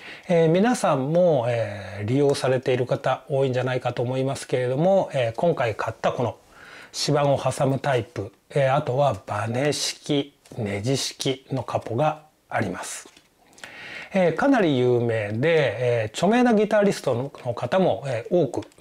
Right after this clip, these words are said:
利用されていて、確かエリック・クラプトンもこのジーセブンスのカポを使っているんじゃないかなというふうに思います。えー、今回はその中でもこの、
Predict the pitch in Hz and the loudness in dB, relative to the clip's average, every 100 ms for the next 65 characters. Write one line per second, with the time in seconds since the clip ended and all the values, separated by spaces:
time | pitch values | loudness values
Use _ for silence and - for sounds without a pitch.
0 | - 127 117 113 117 107 104 110 98 - | -2 2 2 0 -2 -4 -4 -6 -6 -2
1 | 147 147 - 123 - 123 127 147 - - | -4 -4 -8 -8 -8 -4 -4 -4 -8 -2
2 | 151 151 - - 143 156 185 190 - 127 | 0 0 -4 -4 -2 2 4 4 2 -4
3 | 117 - - 117 107 113 104 101 113 101 | -4 -6 -8 -4 -4 -4 -6 -8 -8 -8
4 | - - 156 151 - - 117 - 107 98 | -10 -2 -2 -2 -8 -6 -6 -6 -8 -6
5 | 107 92 110 110 107 131 143 120 107 113 | -6 -6 -6 -6 -6 -4 -2 -2 -4 -8
6 | 95 101 117 107 - - - - - _ | -8 -2 0 0 -4 -8 -12 -20 -20 _
7 | - - - - - - - 165 156 160 | -20 -18 -16 -14 -14 -8 0 2 2 2
8 | 233 220 185 196 208 151 135 131 120 127 | 2 2 2 4 2 2 2 2 0 2
9 | 110 180 - 110 143 - | 2 2 2 0 0 -2